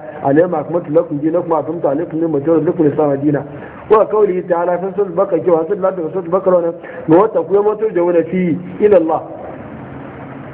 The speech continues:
wa suratul nasr wa suratul nasr wa ayatul baqara ga,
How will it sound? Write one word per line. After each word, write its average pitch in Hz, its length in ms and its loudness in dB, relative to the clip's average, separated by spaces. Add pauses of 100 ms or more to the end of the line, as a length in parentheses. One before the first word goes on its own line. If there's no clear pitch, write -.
(1900)
wa 175 100 6
suratul 196 340 2
nasr 226 220 -2
wa 214 240 2
suratul 214 260 0
nasr 220 320 -2 (3250)
wa 185 240 6
ayatul 226 240 -4
baqara 208 320 0
ga, 202 420 0